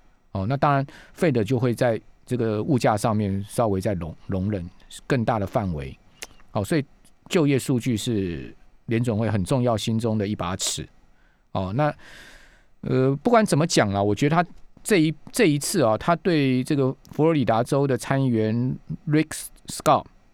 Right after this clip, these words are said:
啊的一个信件的回-，回复啊，哦，他其实是蛮鹰派的哦，因为这个根据这个曝光的信函啊，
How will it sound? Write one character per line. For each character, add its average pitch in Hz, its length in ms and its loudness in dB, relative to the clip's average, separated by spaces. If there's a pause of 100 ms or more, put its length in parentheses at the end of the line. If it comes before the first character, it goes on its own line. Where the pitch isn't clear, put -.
(100)
啊 98 240 -4 (840)
的 131 100 2
一 139 120 0
个 117 540 2
信 143 260 2
件 135 200 2
的 104 100 0
回-， 101 280 -2 (140)
回 107 180 0
复 120 240 -4
啊， 65 220 -10 (500)
哦， - 260 -10 (760)
他 160 120 -2
其 143 160 -2
实 127 160 -4
是 135 120 -2
蛮 110 200 -2
鹰 110 160 -2
派 104 280 -6
的 80 80 -8
哦， 67 240 -12
因 151 100 -2
为 156 60 0
这 156 100 -2
个 143 100 0
根 143 200 0
据 127 480 0
这 135 120 -4
个 123 120 -2
曝 156 200 -2
光 120 220 -2
的 113 80 0
信 113 260 -2
函 82 300 -8
啊， 123 180 -12